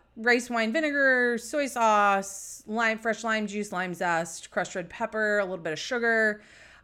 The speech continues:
Um, really easy, really delicious. Highly, highly, highly recommend.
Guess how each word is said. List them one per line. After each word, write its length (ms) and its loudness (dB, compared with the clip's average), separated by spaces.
Um, 560 -2
really 300 0
easy, 500 -4
really 340 -2
delicious. 840 -2
Highly, 420 0
highly, 360 -2
highly 360 -2
recommend. 600 2